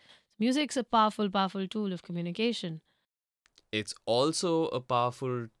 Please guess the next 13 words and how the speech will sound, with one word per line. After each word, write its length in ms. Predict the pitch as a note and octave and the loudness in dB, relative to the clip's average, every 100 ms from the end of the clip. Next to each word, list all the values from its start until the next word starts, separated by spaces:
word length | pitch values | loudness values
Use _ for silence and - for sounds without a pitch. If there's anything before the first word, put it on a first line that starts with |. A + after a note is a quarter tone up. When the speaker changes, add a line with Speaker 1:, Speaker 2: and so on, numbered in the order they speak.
| _ | _
Speaker 2:
tool 540 | D3+ D3+ G#2 F#2 G2+ A2+ | 0 0 0 -4 -6 -8
when 160 | G#2+ G2+ | -10 -8
it 100 | G#2 | -8
comes 340 | A2 G#2 G#2+ - | -6 -6 -8 -8
to 380 | G#2+ G2 G2 - | -8 -8 -10 -10
a 60 | |
lot 160 | G2 G#2 | -8 -6
of 60 | |
other 160 | G2+ C3+ | -6 -8
things. 380 | C3+ F2 E2+ - | -10 -14 -14 -18
So, 300 | - A2+ G#2+ | -12 -4 -4
Speaker 1:
Mm-hmm. 100 | G3 | -2
Speaker 2:
um, 420 | G#2 G#2 G2+ G2+ | -2 -2 -2 -6